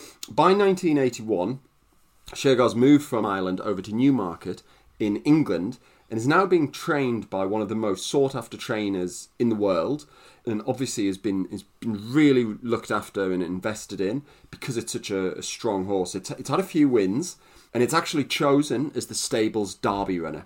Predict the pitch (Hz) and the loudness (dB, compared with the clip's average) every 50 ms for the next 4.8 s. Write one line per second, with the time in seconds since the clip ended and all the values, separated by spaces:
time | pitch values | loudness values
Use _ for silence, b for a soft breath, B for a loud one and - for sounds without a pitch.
0 | _ _ - 117 117 113 - 151 147 143 117 127 120 123 143 160 165 160 - - | _ _ 0 0 0 2 4 6 6 6 6 4 2 4 4 4 2 0 0 0
1 | 156 147 139 135 123 113 110 110 110 104 - - - - 101 95 92 90 87 87 | 2 2 4 4 2 2 2 2 0 -2 -6 -12 -10 -8 -6 -4 -4 -4 -6 -6
2 | 87 - 135 120 - - 92 92 92 - - 120 107 98 98 92 101 - 113 107 | -4 -2 -2 -2 -2 -4 -10 -10 -10 -8 -4 -2 -2 -2 -2 -4 -8 -12 -6 -2
3 | 117 120 117 117 - 104 - - 117 117 117 120 120 135 147 175 202 - b b | -2 -2 -2 -4 -8 -12 -8 -2 -2 0 0 0 -2 -2 -4 -4 -6 -10 b b
4 | b b b b b 117 120 127 120 110 98 - - - - | b b b b b 4 4 4 4 2 -2 -4 -6 -6 -6